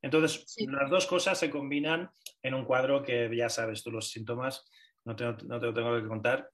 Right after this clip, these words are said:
Speaker 1: es, es
Speaker 2: Sí.
Speaker 1: precisamente por el nivel de estrés, pero fíjate,
Speaker 2: Sí.
Speaker 1: hasta ahora tenías excusa, ahora ya no tienes excusa, es por el nivel de estrés
Speaker 2: Ya.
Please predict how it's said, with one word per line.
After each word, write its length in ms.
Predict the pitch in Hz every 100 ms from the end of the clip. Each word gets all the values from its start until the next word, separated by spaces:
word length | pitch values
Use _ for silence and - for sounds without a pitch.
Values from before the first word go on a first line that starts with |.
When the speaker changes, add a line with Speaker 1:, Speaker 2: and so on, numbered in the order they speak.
| -
Speaker 1:
es, 240 | 131 -
es 100 | -
Speaker 2:
Sí. 40 | -
Speaker 1:
precisamente 500 | 143 139 131 120 139
por 140 | 139
el 120 | 131 127
nivel 260 | 123 143
de 60 | 160
estrés, 640 | 156 143 170 185 - _ _
pero 160 | 151 151
fíjate, 400 | 175 190 143 107
Speaker 2:
Sí. 100 | 98 _ _ - _
Speaker 1:
hasta 280 | - 143 -
ahora 280 | 156 208 202
tenías 320 | 180 170 151
excusa, 400 | 135 156 143 131
ahora 200 | 131 156
ya 60 | 165
no 80 | 143
tienes 220 | 131 120
excusa, 400 | - - 110 -
es 100 | -
por 180 | - 196
el 80 | 175
nivel 180 | 185
de 60 | 185
estrés 360 | 180 185 202
Speaker 2:
Ya. 80 | 233